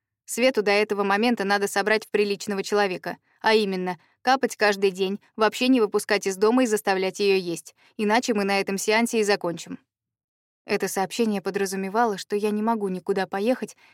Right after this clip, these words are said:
и каждый день должна быть со Светой. Я ответила: "Черт, Лиз, я завтра уезжаю в Ленобласть. Это очень давно запланированная поездка". "Тань, я не навожу панику.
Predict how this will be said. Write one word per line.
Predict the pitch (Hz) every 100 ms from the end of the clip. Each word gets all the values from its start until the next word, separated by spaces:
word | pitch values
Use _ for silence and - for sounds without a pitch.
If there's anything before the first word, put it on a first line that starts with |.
| _
и | 214
каждый | 220 202 202
день | 185 220 247
должна | 208 190 190
быть | 185 -
со | 190
Светой. | - 180 170 160 _ _ _ _ _ _ -
Я | 202 208
ответила: | 202 185 180 175 170 _ _ _ _ _ _ _
"Черт, | - - 214 -
Лиз, | 220 247 208 - - _ _ _ _ _
я | 220 226
завтра | 233 240 233
уезжаю | 233 226 214 269
в | 220
Ленобласть. | 233 240 220 185 180 - - _ -
Это | 233 233
очень | - 247
давно | 220 208 240
запланированная | 247 226 202 208 214 220 226
поездка". | 247 220 185 - 180 - _ _ _ _ _ _ _ _
"Тань, | 220 175 170
я | 202
не | 214
навожу | 208 190 180 233
панику. | 196 190 175 185